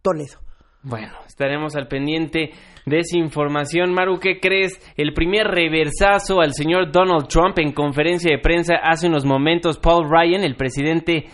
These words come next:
Speaker 2: de la Cámara de Representantes de Estados Unidos, anunció que no se consiguieron los votos suficientes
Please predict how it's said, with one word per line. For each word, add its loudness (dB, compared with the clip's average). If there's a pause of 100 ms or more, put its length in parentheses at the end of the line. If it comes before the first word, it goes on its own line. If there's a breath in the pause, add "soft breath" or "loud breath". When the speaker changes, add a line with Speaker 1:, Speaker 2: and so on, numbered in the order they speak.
(320 loud breath)
Speaker 2:
de 0
la -4
Cámara 0
de -2
Representantes -2
de -4
Estados -4
Unidos, -2
anunció 0 (320 loud breath)
que 2
no 4
se -2
consiguieron 0
los 0
votos 0
suficientes 0